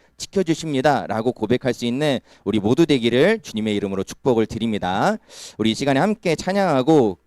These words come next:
같이 기도하도록 하겠습니다. 우리가 이 시간에 같이 찬양할 때,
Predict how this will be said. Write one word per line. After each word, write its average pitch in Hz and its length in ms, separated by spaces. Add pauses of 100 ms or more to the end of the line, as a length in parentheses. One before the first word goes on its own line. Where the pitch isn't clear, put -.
(140)
같이 - 300
기도하도록 98 420
하겠습니다. 92 680
우리가 104 640 (880)
이 107 100
시간에 117 220
같이 104 200
찬양할 165 400
때, 123 380